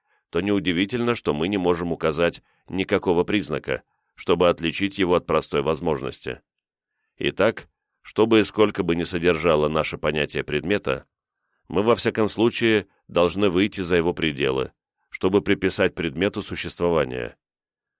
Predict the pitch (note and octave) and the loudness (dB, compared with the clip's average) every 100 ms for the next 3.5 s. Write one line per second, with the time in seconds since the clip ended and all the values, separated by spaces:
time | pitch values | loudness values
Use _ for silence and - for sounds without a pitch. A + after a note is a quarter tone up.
0 | _ _ _ - F#2 F#2+ G#2 G#2+ G#2 G2+ | _ _ _ 0 0 4 2 4 2 2
1 | - B2+ A#2 - - - F2+ G2 F#2+ - | 0 -2 -2 -4 -8 -4 -2 0 -2 0
2 | E2+ F#2+ F#2+ F#2 - E2+ F#2 F#2 F#2 E2+ | 2 2 2 0 -2 0 2 0 -2 -4
3 | D#2+ F#2 G2 G2+ | 0 2 2 0